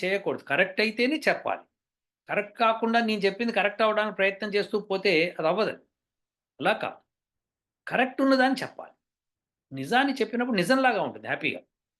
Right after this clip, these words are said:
So, అలా కాకుండా నేను చెప్పిందే నిజం అని చెప్పి నమ్మించడానికి ప్రయత్నం చేయకూడదు, అది తప్పు అవుతుంది. So, దయచేసి నాస్తికులందరూ ఊరికే YouTube-లో వీడియోలు పెట్టేసేసుకొని, ఏవో ఆస్తికుల్ని, నాలాంటి వాడిని ఎవడో తిట్టేసేసి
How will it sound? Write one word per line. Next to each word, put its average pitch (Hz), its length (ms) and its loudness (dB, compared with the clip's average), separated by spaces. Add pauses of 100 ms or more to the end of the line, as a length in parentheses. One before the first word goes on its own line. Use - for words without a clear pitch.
So, 185 100 0
అలా 180 180 2
కాకుండా 208 680 2 (280)
నేను 226 200 0
చెప్పిందే 277 460 4
నిజం 247 260 2
అని 240 140 -2
చెప్పి 220 180 -4
నమ్మించడానికి 196 500 -4
ప్రయత్నం 147 380 -2 (100)
చేయకూడదు, - 320 -18 (300)
అది 202 140 0
తప్పు - 320 -10
అవుతుంది. - 280 -20 (420)
So, 160 280 2 (300)
దయచేసి 170 360 -4
నాస్తికులందరూ 165 600 -4
ఊరికే 180 460 -4 (200)
YouTube-లో 170 460 -4
వీడియోలు 160 340 -4
పెట్టేసేసుకొని, 151 840 -4 (300)
ఏవో 220 680 6
ఆస్తికుల్ని, 170 520 -2
నాలాంటి 160 360 2
వాడిని 160 260 2
ఎవడో 156 200 -2
తిట్టేసేసి 160 800 -2